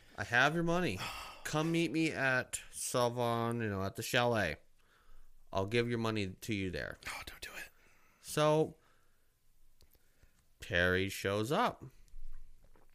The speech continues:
Speaker 2: Go away, Terry. Go home.
Speaker 1: And he sees that, uh, the door's shut to the chalet. Windows are shut as well.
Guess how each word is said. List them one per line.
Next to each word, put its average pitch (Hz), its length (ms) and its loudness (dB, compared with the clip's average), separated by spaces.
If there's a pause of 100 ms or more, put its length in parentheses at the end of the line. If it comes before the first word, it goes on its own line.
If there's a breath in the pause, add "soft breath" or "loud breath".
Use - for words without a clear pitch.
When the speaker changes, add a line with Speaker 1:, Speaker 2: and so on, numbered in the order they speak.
(560)
Speaker 2:
Go 151 100 2
away, 160 200 8
Terry. 156 380 6 (120)
Go 147 100 4
home. 151 260 6 (300)
Speaker 1:
And 110 1040 2 (500)
he - 160 -4
sees 117 500 0
that, 104 480 2
uh, 98 300 2 (1200)
the 104 80 -8
door's 110 360 0
shut 131 440 0 (680)
to - 140 -8
the 117 60 -2
chalet. 120 560 2 (1800)
Windows 131 420 -2
are 104 400 0 (1000)
shut - 360 0
as 104 140 -2
well. 151 360 -2